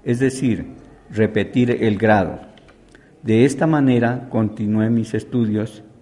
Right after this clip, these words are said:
y volví a repetir el grado quinto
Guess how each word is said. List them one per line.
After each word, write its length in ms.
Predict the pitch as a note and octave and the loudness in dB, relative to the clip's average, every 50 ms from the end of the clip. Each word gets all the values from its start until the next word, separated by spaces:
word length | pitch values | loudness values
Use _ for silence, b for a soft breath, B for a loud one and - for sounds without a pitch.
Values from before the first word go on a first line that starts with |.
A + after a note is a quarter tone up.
| B B B B B B _ - | B B B B B B _ 0
y 80 | C3 | 2
volví 380 | B2 B2+ B2 A#2 A2 A#2+ B2+ C3+ | 4 6 4 4 4 4 4 4
a 100 | C#3+ D3+ | 2 2
repetir 480 | C#3+ C3+ A#2+ B2+ B2 G2+ - C#3 B2 B2 | 2 0 0 0 -2 -4 -2 -2 0 0
el 120 | A#2+ G2 | 0 -2
grado 380 | - A#2 A2+ A#2+ C3 D#3+ D3 - | 0 0 2 2 2 0 -2 -2
quinto 440 | - D3 C#3+ B2 - - A#2 B2+ | 0 0 0 0 0 -2 -4 -4